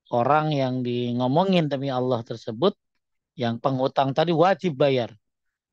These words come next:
Nggak pakai kalimat Allah aja dia wajib bayar, apalagi pakai kalimat Allah. Ya, masalahnya tadi, Kang, dia ngaji apa kagak? <clears throat> Ya,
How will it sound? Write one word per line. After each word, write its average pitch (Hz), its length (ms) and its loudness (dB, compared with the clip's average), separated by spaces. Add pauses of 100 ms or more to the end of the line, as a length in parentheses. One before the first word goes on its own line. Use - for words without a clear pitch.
(500)
Nggak 160 280 0
pakai 180 280 2
kalimat 185 400 2
Allah 185 260 2
aja 170 140 -6
dia 226 160 0
wajib 131 240 -6
bayar, 139 240 -2 (160)
apalagi 120 320 -6
pakai 147 240 -2
kalimat 131 320 -2 (400)
Allah. 113 300 -10 (800)
Ya, 135 160 4
masalahnya 139 480 6
tadi, 175 240 4
Kang, 151 500 4 (1000)
dia 139 220 2
ngaji 127 260 0
apa 123 80 0
kagak? 120 340 -2 (240)
<clears throat> 165 420 4 (640)
Ya, 135 160 -2